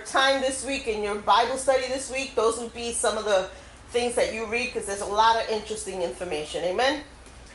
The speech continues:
Um, en estas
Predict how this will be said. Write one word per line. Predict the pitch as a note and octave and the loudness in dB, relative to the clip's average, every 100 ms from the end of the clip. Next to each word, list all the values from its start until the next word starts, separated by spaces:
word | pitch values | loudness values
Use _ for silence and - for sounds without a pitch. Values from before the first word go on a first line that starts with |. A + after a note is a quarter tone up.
| - - - | -20 -20 0
Um, | C4 C4 C#4 B3+ - - - - - - - - | 4 4 2 -6 -14 -20 -20 -20 -20 -20 -8 0
en | C4+ | 2
estas | E4 E4+ G4+ G4 G4 - | 4 4 4 4 2 -4